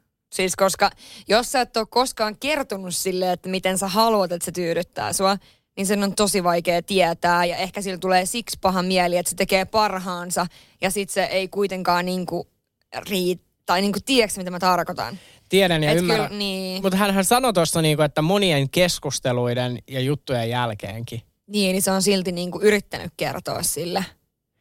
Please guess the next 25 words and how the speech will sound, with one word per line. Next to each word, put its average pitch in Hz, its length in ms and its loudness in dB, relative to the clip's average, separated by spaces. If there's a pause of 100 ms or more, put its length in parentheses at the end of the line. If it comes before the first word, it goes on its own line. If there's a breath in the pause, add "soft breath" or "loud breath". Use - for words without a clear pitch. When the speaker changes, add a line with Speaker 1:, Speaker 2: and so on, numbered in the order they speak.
(360)
Speaker 2:
Mut 247 160 2
sit 254 180 2
taas 226 200 4
toisaaltaan, 202 600 2
jos 220 280 2
tätä 240 240 2
jatkui 196 460 0
seitsemän 175 580 0
ja 135 80 0
puoli 143 380 -2
vuotta, 220 460 0
niin 180 180 0
ehkä 190 180 0
Speaker 1:
Mm. - 40 0
Speaker 2:
siinä 196 180 0
parisuhteessa 180 720 0
oli 151 140 2
sit 147 180 0
jotain 147 340 2
muuta 170 340 0
hyvää 117 500 0 (280)
kuin 135 200 0
se, 131 80 4
niinku, 131 340 0
orgasmi. 143 600 -2